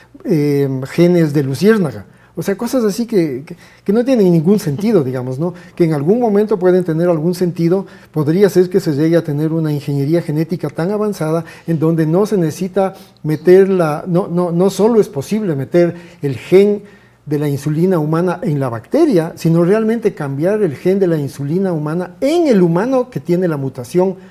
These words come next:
que le produce la diabetes. Eso sería fantástico, es decir, cambiarle genéticamente a todas las células que producen insulina para que tengan el gen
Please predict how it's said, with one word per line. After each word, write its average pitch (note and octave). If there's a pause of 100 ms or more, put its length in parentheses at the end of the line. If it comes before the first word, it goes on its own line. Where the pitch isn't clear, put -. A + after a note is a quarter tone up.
(160)
que D3+
le C#3
produce C#3
la B2+
diabetes. C#3 (280)
Eso E3
sería C#3+
fantástico, C#3+
es B2
decir, D3+
cambiarle E3+ (300)
genéticamente E3+
a C3+
todas G3+
las F3+
células F3+
que C3+
producen E3+
insulina F#3+
para D#3+
que E3
tengan E3
el C3
gen D#3